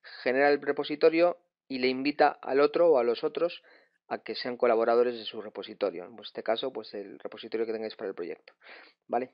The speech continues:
<clears throat> Yo tengo un segundo usuario para hacer esta prueba, que es Aegiluz. Entonces, imaginaos que esto es una segunda persona diferente. Voy a luego hacer las, las, los cambios con las dos personas para que veáis un poco las cosas que os pueden pasar.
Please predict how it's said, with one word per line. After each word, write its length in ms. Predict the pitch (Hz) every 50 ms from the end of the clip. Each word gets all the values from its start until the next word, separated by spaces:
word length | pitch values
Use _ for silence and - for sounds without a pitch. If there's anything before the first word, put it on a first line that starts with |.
| _ _ _
<clears throat> 380 | - - _ - 165 156 139 127
Yo 100 | 131 123
tengo 160 | 139 135 135
un 60 | 131
segundo 320 | - - 135 131 131 131
usuario 300 | 127 - - 135 131 135
para 160 | 127 123 113 113
hacer 160 | - 131 120
esta 180 | 117 - 127
prueba, 320 | 120 - 143 139 147 165 - _ _ _ _ _ _ _ _ _ _ _ _ _ _ _ - - _
que 100 | - 117
es 120 | 110 -
Aegiluz. 440 | 120 107 107 107 117 123 131 143 151 _ _ _ _ _ _ _ _ _ _ _ _ _ _ _ _ _ _ _ _ - -
Entonces, 320 | - 123 - 117 113 107 -
imaginaos 380 | 113 113 110 - 120 117 113
que 80 | - 120
esto 100 | - -
es 100 | 110 -
una 140 | 117 110 107
segunda 300 | - 113 117 117 113 110
persona 280 | - 110 - 120 117
diferente. 420 | 113 113 113 - 127 131 139 143 151
Voy 140 | 139 127 123
a 80 | 120
luego 420 | 117 120 120 117 117 117 - - -
hacer 300 | - - - - 120 113
las, 460 | 113 110 110 110 - - - - _ _ _ _ _ _ _ _ _ _ _ _ _ _ _ _ _ _ _
las, 880 | - 113 110 107 110 107 107 110 107 104 104 101 104 107 - - -
los 180 | - - 117 -
cambios 300 | - 131 127 123 113 -
con 220 | - 123 113 110
las 100 | 113 113
dos 140 | 113 123 -
personas 400 | _ 127 120 - 135 127 127 123
para 160 | - - 120
que 80 | 113 117
veáis 140 | 117 113 -
un 60 | 123
poco 160 | 117 117 117
las 120 | 110 107 -
cosas 180 | - 113 -
que 80 | - -
os 100 | 107 -
pueden 200 | - 214 104 104
pasar. 280 | 113 110 - 160 -